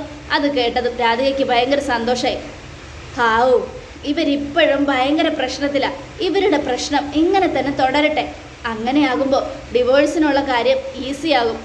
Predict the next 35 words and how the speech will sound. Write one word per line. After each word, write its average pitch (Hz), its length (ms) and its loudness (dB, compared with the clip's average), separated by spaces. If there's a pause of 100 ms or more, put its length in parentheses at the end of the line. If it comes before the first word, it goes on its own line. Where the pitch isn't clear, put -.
(260)
എന്ന് 349 240 2
പറഞ്ഞുകൊണ്ട് 233 420 -2
നിൽക്കുക. 233 300 0 (280)
"ദേ 247 100 4
ഗീതു, 285 380 2 (180)
ഒരു 370 180 4
കാര്യം 302 460 2
ഞാൻ 330 180 2
പറയാം, 240 260 0 (300)
വെറുതെ 262 340 2
ഓരോന്ന് 302 400 4
ചെയ്തിട്ട് 302 580 0 (140)
നീ 370 180 0
അവസാനം 320 460 2
ഇങ്ങനെ 311 240 4
കാണിച്ചു 294 380 2
കൂട്ടുന്നത് 311 520 -2
എനിക്ക്, 254 460 -2 (200)
എനിക്ക് 320 240 2
സഹിക്കാൻ 370 460 2
പറ്റുന്നില്ല." 269 420 0 (220)
"ആഹാ, 269 400 2 (180)
സാറിന് 277 340 2
എന്ത് 349 260 2
തോന്നിയ 349 300 2
ദിവസം 381 220 0
കാണിക്കാം, 285 340 0 (320)
എനിക്കത് 311 420 2
ചെയ്യാൻ 302 340 4
പാടില്ല 269 420 0
അല്ലേ?" 294 340 -2 (200)
"ഞാ-, 262 320 -4
ആ, - 20 -2 (200)
ആ, 254 120 -4 (120)
ദേ 294 300 2